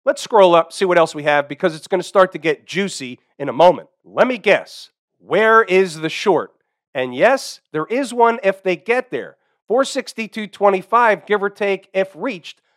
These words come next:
on a secondary push after the open,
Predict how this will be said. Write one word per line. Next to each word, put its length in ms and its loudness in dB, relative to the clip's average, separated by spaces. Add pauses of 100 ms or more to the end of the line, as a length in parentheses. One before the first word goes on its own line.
(120)
on 140 -2
a 60 -2
secondary 760 -2
push 500 -2 (300)
after 420 0
the 180 -4
open, 460 2